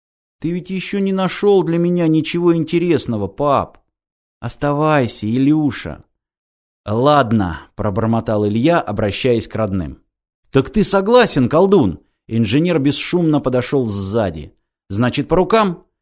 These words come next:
Илья открыл глаза и повернулся. В одной руке начальник сельмаша держал керосинку,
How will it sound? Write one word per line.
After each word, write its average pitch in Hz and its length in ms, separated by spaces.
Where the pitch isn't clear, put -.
Илья 147 440
открыл 143 440
глаза 120 440
и 127 160
повернулся. 113 760
В 101 140
одной 160 260
руке 165 320
начальник 147 440
сельмаша 151 500
держал 123 380
керосинку, 117 720